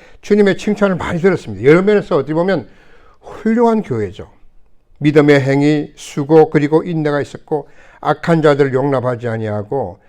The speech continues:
이단들을 쫓아냈던 그런 교회고 모든 일에 부지런하고 핍박에도 잘 견뎠던 그런 교회다. 어찌 보면 완벽한 교회라고 볼 수가 있습니다.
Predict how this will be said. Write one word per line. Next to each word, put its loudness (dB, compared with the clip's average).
이단들을 0
쫓아냈던 -10
그런 -10
교회고 -12
모든 -2
일에 -8
부지런하고 -10
핍박에도 -8
잘 -18
견뎠던 -12
그런 -14
교회다. -20
어찌 -8
보면 -4
완벽한 -4
교회라고 -2
볼 -10
수가 -20
있습니다. -20